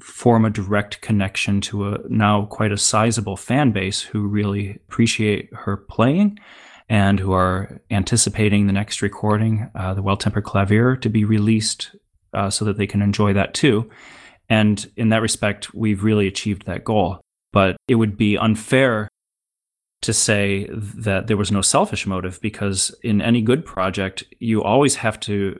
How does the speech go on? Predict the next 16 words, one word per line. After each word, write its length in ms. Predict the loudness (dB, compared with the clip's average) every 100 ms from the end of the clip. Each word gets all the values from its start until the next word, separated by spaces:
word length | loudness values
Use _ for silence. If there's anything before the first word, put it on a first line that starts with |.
| -6
make 260 | -2 -2
it 120 | -2 -4
so 120 | -2
that 220 | -4 -4 0
everybody 380 | 2 4 2
who 120 | -2 -8
participates 680 | -10 -10 -6 -6 -6 -8 -6
gets 240 | -6 -4
something 400 | -2 -2 -2 -8
from 280 | -2 0 0
it, 140 | -4 -10
right? 320 | -4 -2 -2 -6 _ _ _ _ _
You 160 | -2 2
know, 100 | 4
we 140 | 4
wouldn't 320 | 4 4 0